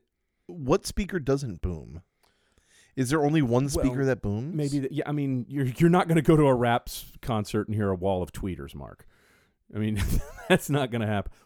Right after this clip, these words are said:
Speaker 2: Well, maybe you will now these days with the advent of that goddamn hi-hat in every song.
Speaker 1: Yeah,
Speaker 2: I
Speaker 1: yeah,
Speaker 2: mean,
Speaker 1: that
Speaker 2: dude, that, that hi-hat is taken over, dude. I don't know. Did you hear the new Vince Staples?
Speaker 1: No.
Speaker 2: Oh, it's all I had. But it's, it's not bad.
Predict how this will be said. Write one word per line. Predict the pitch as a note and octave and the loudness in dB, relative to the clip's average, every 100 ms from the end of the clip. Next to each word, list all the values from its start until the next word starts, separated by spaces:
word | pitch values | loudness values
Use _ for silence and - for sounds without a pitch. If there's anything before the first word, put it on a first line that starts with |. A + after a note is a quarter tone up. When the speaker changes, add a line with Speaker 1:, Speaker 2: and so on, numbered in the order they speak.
| - | -4
Speaker 2:
Well, | C#3+ | 0
maybe | D3+ B3+ D#4 | 0 0 0
you | C4 A3+ | -2 -2
will | G3+ G#3+ | 0 0
now | C#3+ A2+ | 0 -2
these | A2+ F#2+ | -4 -2
days | A2+ G#2+ | -2 -2
with | G2+ | -4
the | G2+ A2 | -4 -2
advent | A2+ G#2 A2 | -2 -4 -6
of | G2 | -4
that | G2+ E2 | -6 -6
goddamn | G#2 F#2+ G2 E2 | -8 -6 -6 -6
hi-hat | F2+ F2 E2 E2 | -8 -8 -8 -10
in | - | -10
every | E2+ D#2+ D#2+ | -10 -10 -12
song. | - D#2 D2 - _ _ _ _ _ _ _ _ - - - - _ | -12 -14 -14 -18 _ _ _ _ _ _ _ _ -20 -20 -20 -20 _
Speaker 1:
Yeah, | C#3+ B2 - | -6 -6 -4
Speaker 2:
I | B2 | 0
Speaker 1:
yeah, | A#2+ | 2
Speaker 2:
mean, | A#2+ | 2
Speaker 1:
that | G#2 | 2
Speaker 2:
dude, | B2+ A#2 | 0 2
that, | C3 B2+ | 0 0
that | A2 C3+ | -2 -2
hi-hat | B2+ C#3+ B2+ G2 E2 | 0 0 0 -4 -6
is | - | -8
taken | - A2 F#2 E2+ | -6 -6 -6 -6
over, | A2 B2 E2+ C#2+ | 0 0 -2 -8
dude. | E2 E2 D#2+ | -8 -8 -8
I | F#2 | -6
don't | B2 | -4
know. | G#2 F2+ E2+ _ _ _ _ _ _ _ | -2 -4 -8 _ _ _ _ _ _ _
Did | A#2 | -8
you | C#3+ | -4
hear | F3+ | -2
the | F#3 | -2
new | F3 | -4
Vince | E3 D#3+ | -4 -6
Staples? | - D#3 F3+ E3+ - _ _ _ | -6 -6 -8 -12 -20 _ _ _
Speaker 1:
No. | G2+ G2 F2+ - | -8 -6 -6 -10
Speaker 2:
Oh, | A2+ | -10
it's | G2+ - | -10 -10
all | F2+ | -12
I | D#2+ D2+ | -12 -16
had. | C#2+ - _ _ B2+ | -20 -20 _ _ -4
But | C#3+ | -4
it's, | C#3+ - | -4 -8
it's | C#3 | -10
not | D3+ A2 | -8 -10
bad. | D#2+ C2+ | -12 -14